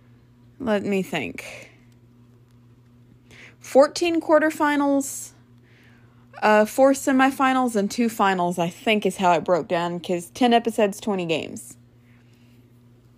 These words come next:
If I'm wrong, you can correct me, and I will,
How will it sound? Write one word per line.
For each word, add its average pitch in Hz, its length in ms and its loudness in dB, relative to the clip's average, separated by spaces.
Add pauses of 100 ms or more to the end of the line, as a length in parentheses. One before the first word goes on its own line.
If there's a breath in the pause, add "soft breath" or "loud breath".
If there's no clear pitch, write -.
(800 soft breath)
If 220 220 0
I'm 247 220 4
wrong, 254 340 4
you 226 140 2
can 226 260 2
correct 196 420 0
me, 285 560 -4
and 185 540 -4
I 185 160 -2
will, 185 480 0